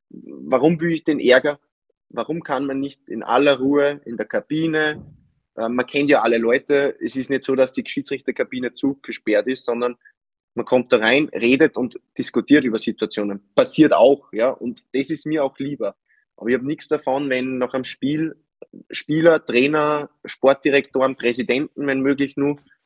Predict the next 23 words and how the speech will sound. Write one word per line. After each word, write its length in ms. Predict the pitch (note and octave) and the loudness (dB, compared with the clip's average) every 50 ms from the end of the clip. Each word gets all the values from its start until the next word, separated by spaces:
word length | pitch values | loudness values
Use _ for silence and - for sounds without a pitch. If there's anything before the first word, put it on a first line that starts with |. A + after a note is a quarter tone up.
| _ _ | _ _
auf 160 | - - - | -4 -2 0
mich 180 | C#3+ C#3 C#3 - | 0 -2 0 2
zugestürmt 520 | - D3 D3+ D#3+ D#3 - D3 C#3+ C#3+ - | 0 4 4 2 2 4 0 0 0 0
kommen. 360 | - - B2+ B2+ C#3 C#3 C3+ - - - _ _ _ | 0 0 2 2 2 -2 -2 -6 -14 -20 _ _ _
Das 120 | - A2 - | -8 -4 -4
ist 120 | C3+ A#2+ | 0 0
ja 80 | C#3 B2 | 0 2
kein 200 | - - A#2 - | 4 2 2 2
Dialog, 460 | - A#2+ A2+ A2 G#2+ G#2+ B2 C#3 - G#2+ | 4 4 4 6 6 4 4 4 2 2
also 180 | G2+ G2 G#2+ | 0 0 -2
das 220 | G2+ G2+ G#2 - - | -4 -4 -4 -4 -4
ist 140 | G#2+ G2+ | -4 -2
ja 60 | A2 G#2 | 0 2
gar 160 | - G#2 G#2+ | 2 2 0
nicht 180 | A2+ G#2+ - | 0 -4 -2
möglich, 340 | - A2+ B2+ A#2+ B2 A2 - | 0 0 0 0 -2 -6 -2
da, 180 | _ A2 A2 G#2+ | _ 4 6 6
äh, 520 | C2+ D#2 G#2 G#2+ G2+ - A#1 F2+ D2+ C#2 | 6 4 4 2 2 0 -2 -4 -4 -4
einen 100 | D2 - | -6 -2
qualitativen 720 | - A2+ G#2+ A2 G#2 - A2+ G#2+ - - B2+ B2 - A#2+ G#2+ | 0 2 2 2 2 0 -2 -4 -4 -8 -12 -10 -8 -2 2
Austausch 440 | F#2+ A2 B2+ - - G2+ - - _ | 2 2 2 0 -6 -8 -10 -10 _
zu 140 | - - G2+ | -4 -2 -2
erlangen. 380 | G2 F2+ F2+ G2 G2 G2 G2 | -2 -2 -6 -10 -12 -14 -14